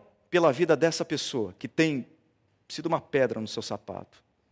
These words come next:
Essa pessoa que tem colocado armadilha diante de você o tempo todo. Essa pessoa que você sabe que tem falado mal de você, que quer puxar o seu tapete. Ou aquela pessoa que tá próxima a você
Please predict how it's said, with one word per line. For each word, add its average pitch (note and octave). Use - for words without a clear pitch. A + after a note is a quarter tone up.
Essa C#3+
pessoa D#3
que -
tem D#3
colocado C#3+
armadilha C#3
diante C3
de C3
você A#2+
o C#3
tempo -
todo. G2+
Essa A#2
pessoa E3+
que -
você G3+
sabe F3+
que -
tem F3+
falado D#3
mal D#3
de D3+
você, -
que -
quer -
puxar D#3+
o C#3+
seu D3+
tapete. B2
Ou G3+
aquela G#3
pessoa F#3+
que -
tá -
próxima F#3+
a D#3
você F3+